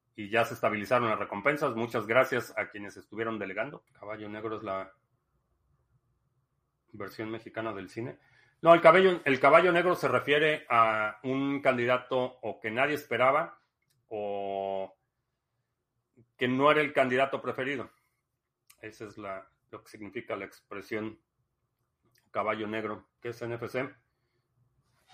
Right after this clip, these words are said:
Eh, N F C es Near Field Communications, que es, eh,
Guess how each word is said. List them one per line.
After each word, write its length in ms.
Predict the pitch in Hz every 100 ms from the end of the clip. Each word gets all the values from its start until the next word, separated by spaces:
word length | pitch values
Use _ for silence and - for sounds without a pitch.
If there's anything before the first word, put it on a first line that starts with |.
| -
Eh, 640 | 113 107 104 104 104 101 101 _ _ _ _ _ _ _ _ _
N 200 | 135 147
F 180 | 143 143
C 280 | 156 160 165
es 260 | 139 127 127
Near 300 | 139 156 147
Field 380 | 147 151 147
Communications, 920 | - 117 110 110 127 - 101 95 - - _ _ -
que 260 | 104 110
es, 380 | 110 - - _
eh, 800 | 113 104 101 98 98 98 95 -